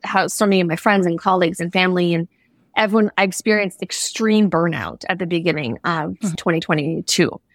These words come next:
Speaker 1: again, from just pushing through for the last two years. And I found that sort of when it came to a stop in July and I was able to sort of take the time to process things, a lot of my health stuff kind of came to the forefront in terms of how I was, how my body had,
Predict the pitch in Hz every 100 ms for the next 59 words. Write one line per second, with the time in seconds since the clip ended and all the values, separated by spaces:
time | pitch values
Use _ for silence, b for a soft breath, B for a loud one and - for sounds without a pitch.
0 | b b b 208 185 151 160 175 170 -
1 | - 214 190 - 175 165 - 170 165 151
2 | - 175 156 156 82 - 170 - - 196
3 | 180 180 - 196 185 190 190 185 170 160
4 | 156 - _ _ _ _ _ _ - 214
5 | 208 - 220 190 202 - 196 175 214 202
6 | 185 165 160 160 156 165 156 - _ _
7 | _ - 208 190 185 180 - 196 175 -
8 | - 196 - 190 - 180 170 - 311 370
9 | 349 - 226 185 190 - b b b b
10 | 208 196 196 190 185 170 180 254 240 -
11 | 190 175 - 202 170 180 123 - 196 175
12 | - 175 165 170 175 180 180 175 - 175
13 | 175 165 165 170 - - 196 196 190 180
14 | 175 180 180 175 170